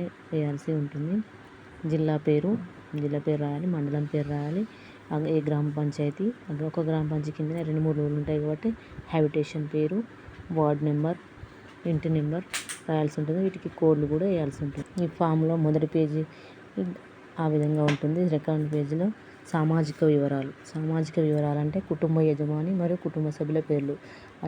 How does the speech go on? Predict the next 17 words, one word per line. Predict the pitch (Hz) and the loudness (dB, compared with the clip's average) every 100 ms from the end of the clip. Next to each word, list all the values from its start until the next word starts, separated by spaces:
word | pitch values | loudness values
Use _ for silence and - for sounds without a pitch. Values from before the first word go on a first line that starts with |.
| 156 | -2
ఇంటి | 151 160 | 0 0
యజమాని | 151 156 160 151 | 0 0 0 0
ఎవరైతే | 151 151 151 | 0 0 0
ఉంటారో | 147 151 185 247 - - - - - - | 0 0 -2 -4 -10 -20 -20 -20 -8 -2
ఆయన | 156 147 | 0 0
పేరు, | 151 151 196 226 - - - - | 2 2 0 -4 -8 -20 -20 -6
ఆయన | 170 160 151 | -2 0 -2
కింద | 160 190 233 | -4 -2 0
మళ్ళీ | 160 156 185 | 0 0 0
మిగతా | 151 147 175 - | 0 0 -2 -2
ఇంటి | 156 151 | -6 -2
సభ్యుల | 156 147 156 156 | -2 0 0 0
పేర్లు | 151 151 143 | 0 0 0
ఉంటుంది. | 143 135 - - | -2 -4 -6 -8
కుటుంబ | 180 185 185 175 156 | -4 0 2 4 2
యజమానితో | 160 160 156 190 208 - | 2 0 -2 -2 -4 -2
సంబంధం | 156 160 147 143 | 0 2 0 -2